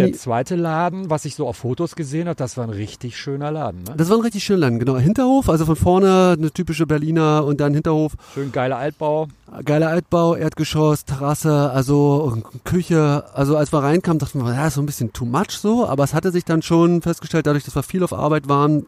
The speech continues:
Speaker 2: Küche macht Sinn, Terrasse macht Sinn.
Speaker 1: Mhm.
Speaker 2: Und es war dann so ein zweites Zuhause. Also wir sind früh hin, beide,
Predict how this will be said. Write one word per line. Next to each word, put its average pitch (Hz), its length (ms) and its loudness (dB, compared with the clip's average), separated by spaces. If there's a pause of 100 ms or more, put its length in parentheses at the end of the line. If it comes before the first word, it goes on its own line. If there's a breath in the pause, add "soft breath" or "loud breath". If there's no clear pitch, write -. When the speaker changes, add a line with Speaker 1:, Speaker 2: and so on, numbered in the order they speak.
(140)
Speaker 2:
Küche 170 260 -2
macht 151 200 0
Sinn, 151 180 -2
Terrasse 139 380 -2
macht 131 220 -2
Sinn. 127 160 0
Speaker 1:
Mhm. 101 140 -8 (440 loud breath)
Speaker 2:
Und 143 180 0
es 127 140 2
war 135 120 4
dann 147 200 6
so 139 240 4
ein 131 200 2
zweites 139 340 -2
Zuhause. 113 600 0
Also 113 400 0 (540)
wir 117 120 -4
sind 120 180 -2
früh 143 280 0
hin, 185 400 2
beide, 175 500 0